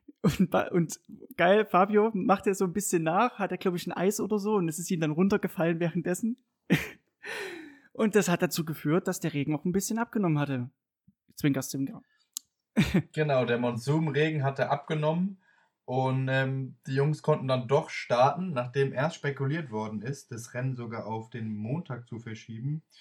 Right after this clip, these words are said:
Speaker 2: und da nachzuholen, haben sie es dann doch gestartet. Und fangen wir mal an, äh, mit, mit dem, mit dem Start. Der Start war an sich schon sehr hitzig. Es wurde,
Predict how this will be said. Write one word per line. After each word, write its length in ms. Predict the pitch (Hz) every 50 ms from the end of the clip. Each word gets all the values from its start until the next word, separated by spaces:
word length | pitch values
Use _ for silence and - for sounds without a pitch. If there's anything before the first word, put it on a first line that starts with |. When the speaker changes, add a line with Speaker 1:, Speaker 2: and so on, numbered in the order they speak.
| - - _ _ _ -
Speaker 2:
und 160 | 120 113 110
da 180 | 113 120 135 139
nachzuholen, 800 | 110 101 101 104 - - - 107 101 101 110 123 131 139 - - - -
haben 180 | 113 123 131 123
sie 80 | 117
es 100 | 120 117
dann 140 | - 117 110
doch 160 | 113 123 135
gestartet. 760 | - - 143 135 - 143 139 143 143 - 170 170 175 - _ _ _ _ _ - - _ _ _ _ _
Und 560 | - 123 123 123 127 127 131 131 135 131 - - _ _ _ _ _ _ _ _ _ _ _ _ _ _ _ _ _ _ _ _ _ _ _ _ _ _ _ _ _ _ _ _ _ _ _ _ _ _
fangen 320 | - - 131 131 131 135
wir 80 | 131 131
mal 240 | 135 135 131 135 131
an, 260 | 127 131 139 143 139
äh, 560 | 135 135 135 139 135 135 139 139 139 139 135 131 123 - _ _ _ _ - - - _ _ _ _ _ _ _ _ _ _ -
mit, 440 | 139 156 160 156 - - - - _ _ _ _ _ -
mit 240 | 139 143 156 147 151
dem, 340 | 151 151 151 151 151 - -
mit 180 | 143 147 143 139
dem 140 | 156 143
Start. 400 | 135 127 - 143 131 117 110 107
Der 100 | 113 117
Start 280 | 113 - 147 147 156 151
war 100 | 160 160
an 120 | 160 156
sich 160 | 147 175 185 185
schon 180 | - 180 165
sehr 140 | 147 147 135
hitzig. 460 | 139 185 202 196 - 196 185 180 185
Es 180 | 170 156 156 -
wurde, 340 | 143 151 156 156 151 -